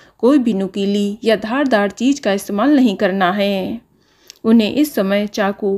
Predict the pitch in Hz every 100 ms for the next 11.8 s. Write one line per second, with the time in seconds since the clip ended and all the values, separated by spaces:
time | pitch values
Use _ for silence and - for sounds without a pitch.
0 | 196 202 202 214 196 226 - 226 214 202
1 | 233 _ - - 220 269 277 202 208 196
2 | 214 285 285 233 202 226 - 220 - 208
3 | 226 302 254 190 208 196 190 190 190 202
4 | 185 190 185 180 240 _ _ - - _
5 | 294 294 214 196 202 226 294 - 196 196
6 | - 208 175 - 202 208 208 208 269 294
7 | 247 294 247 214 220 190 196 196 196 190
8 | 214 196 190 185 214 233 _ _ _ -
9 | 220 208 202 202 202 214 208 196 196 208
10 | 220 214 269 277 277 247 233 196 202 190
11 | 196 208 202 196 196 190 196